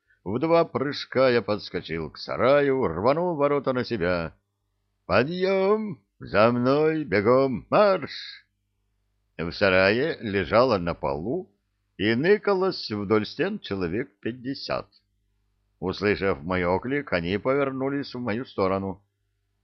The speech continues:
«Что, блин, засели? Медсанбат горит! Бегом! Там наши раненые! Сами свалитесь, так же подыхать будете в случае чего! А ну марш за мной!»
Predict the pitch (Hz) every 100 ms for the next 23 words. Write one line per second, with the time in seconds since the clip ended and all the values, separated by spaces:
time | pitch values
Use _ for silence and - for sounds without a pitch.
0 | _ _ - - - - 175 180 151 -
1 | - 123 117 113 101 87 107 107 110 110
2 | 101 92 85 - _ _ _ 92 127 -
3 | 123 147 180 190 175 131 107 104 120 113
4 | 95 - - 143 160 180 170 120 82 _
5 | _ 95 113 120 123 - 123 135 175 156
6 | 147 127 95 76 - _ _ _ _ _
7 | _ _ - 113 120 113 104 - 98 117
8 | 113 107 104 101 - - 135 113 - 80
9 | 95 104 101 104 104 85 95 92 85 82
10 | 78 - 95 87 87 85 92 87 76 -
11 | _ _ - 156 202 185 131 120 110 -
12 | - - - 98 92 92 90 80 71